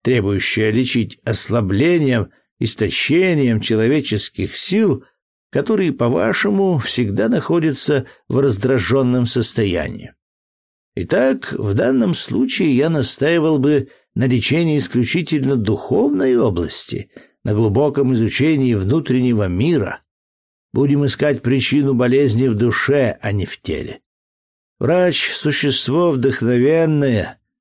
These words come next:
обладающее особым даром. Бог наделил его способностью проникать в сущность жизненной силы, как пророкам он дал очи, чтобы прозревать будущее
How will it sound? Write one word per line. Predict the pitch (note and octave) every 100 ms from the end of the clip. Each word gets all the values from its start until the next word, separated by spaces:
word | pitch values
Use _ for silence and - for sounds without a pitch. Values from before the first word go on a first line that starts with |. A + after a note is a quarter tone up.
| -
обладающее | G2 G#2+ F#2+ C#3 C#3 A#2+ A2+ G#2+
особым | - C3+ A#2 F#2+ D#2+
даром. | G#2+ B2+ A2 - - _ _ _ _ _ -
Бог | - C3+ C#3+ -
наделил | C#3 C3+ C3 D3 C#3+
его | C#3 C#3+
способностью | - C3 - C#3+ C#3+ C#3 C3+ - C3+
проникать | A#2 B2+ B2+ A#2 C#3 C#3+ -
в | -
сущность | - D3 - - C3+ B2
жизненной | F#2+ D3 A#2 C3 C3+
силы, | B2 - D3+ D#3+ C3 A2 - _ _ _ -
как | C3+ C3 -
пророкам | A2+ B2 B2 D#3+ D#3 - C#3+ C3 - _
он | - B2 B2
дал | G2+ C3 A#2+ -
очи, | - F3 F3+ - A2 F2 - _ _ _
чтобы | - - C#3+ C#3+ C#3+ C3+
прозревать | - C3+ G#2 B2 A#2 C3
будущее | G#2 G#2 A2+ F2 - - - -